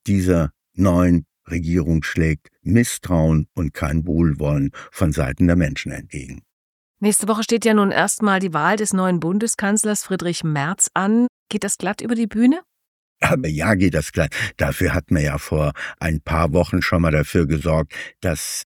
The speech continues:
Speaker 1: der Bundeshaushalt sich verschulden kann. Und für grüne Lieblingsklimaprojekte wurden schon mal schlappe hundert Millionen Euro reserviert. Und auch bei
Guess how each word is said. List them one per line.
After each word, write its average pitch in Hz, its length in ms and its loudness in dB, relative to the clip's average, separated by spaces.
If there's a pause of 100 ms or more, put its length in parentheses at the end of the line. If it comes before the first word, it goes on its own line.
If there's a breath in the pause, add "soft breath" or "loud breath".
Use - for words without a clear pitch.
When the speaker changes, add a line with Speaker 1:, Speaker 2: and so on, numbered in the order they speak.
Speaker 1:
der 90 100 -4
Bundeshaushalt 87 1000 0
sich - 260 -6
verschulden 110 720 0
kann. 92 320 2 (220 loud breath)
Und 90 200 -2
für 80 260 -4
grüne 113 480 4
Lieblingsklimaprojekte 90 2000 0 (240 loud breath)
wurden 85 280 0
schon 80 240 -2
mal 76 180 -2
schlappe 78 480 -4 (120)
hundert 87 480 0
Millionen 85 880 0
Euro 92 540 2 (200)
reserviert. 85 640 2 (320 loud breath)
Und 135 240 2
auch - 220 -4
bei 110 260 4